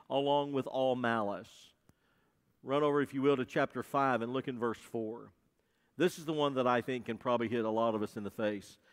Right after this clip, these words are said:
"Let there be no filthiness or foolish talk nor crude joking."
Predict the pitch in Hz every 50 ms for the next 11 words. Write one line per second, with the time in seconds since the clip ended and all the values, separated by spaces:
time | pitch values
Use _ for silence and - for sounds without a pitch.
0 | - - - - _ - 135 156 170 - 170 160 147 151 147 143 143 135 131 123
1 | - - - - 165 175 185 - 190 185 180 185 170 - - 139 131 120 - -
2 | - 165 165 175 175 175 165 - - - - 147 143 147 147 151 147 - 120 117
3 | 113 107 - - - - 151 143 143 139 147 135 139 143 - - 123 117 101 90
4 | 110 113 107 101 - - 120 107 92